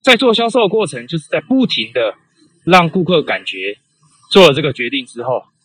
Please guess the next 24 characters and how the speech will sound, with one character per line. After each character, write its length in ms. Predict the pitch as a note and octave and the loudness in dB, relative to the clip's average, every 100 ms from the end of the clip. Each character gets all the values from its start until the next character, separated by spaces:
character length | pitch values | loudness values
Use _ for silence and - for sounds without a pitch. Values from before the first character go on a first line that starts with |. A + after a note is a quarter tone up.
| _ _ A2 | _ _ -8
你 100 | A2 | -4
可 120 | C3+ | -2
以 80 | A2+ | -2
达 180 | G#2 | -2
到 140 | G#2+ A2+ | -2 -4
你 100 | G2+ | -6
想 180 | - F#2+ | -10 -12
要 60 | |
的 100 | F#2 | -16
结 180 | F2 F#2 | -12 -12
果， 140 | - - - - - - - | -12 -14 -18 -20 -20 -10 -6
你 100 | A#2 | -2
可 120 | C3+ | 0
以 180 | C3 G#2+ | 0 -2
解 240 | G#2+ F#2+ | -6 -8
决 260 | G#2 G2 G2+ | -8 -8 -8
你 60 | - | -6
想 180 | - G#2 | -4 -4
要 60 | |
解 140 | B2 - | -6 -10
决 140 | F2 | -10
的 120 | F#2 | -6
问 100 | G#2+ | -6
题， 80 | F#2+ | -8